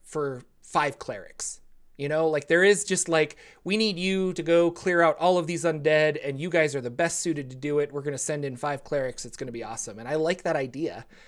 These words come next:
And you have the nature cleric, and you have the light domain cleric, and you have all this other stuff. And so they're, they're, you know, all have similar abilities, but yet different. Um,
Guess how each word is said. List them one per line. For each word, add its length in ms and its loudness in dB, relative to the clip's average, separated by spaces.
And 160 -2
you 80 -2
have 260 6
the 80 0
nature 320 -2
cleric, 400 -14
and 80 -10
you 80 -10
have 220 -6
the 80 2
light 240 2
domain 280 -6
cleric, 380 -14
and 80 -14
you 60 -12
have 220 -6
all 100 0
this 200 -4
other 160 -6
stuff. 300 -10
And 160 -10
so 140 -4
they're, 260 2
they're, 340 4
you 140 -4
know, 180 -4
all 220 6
have 460 2
similar 480 2
abilities, 440 2
but 240 -4
yet 260 -2
different. 400 -4
Um, 460 -6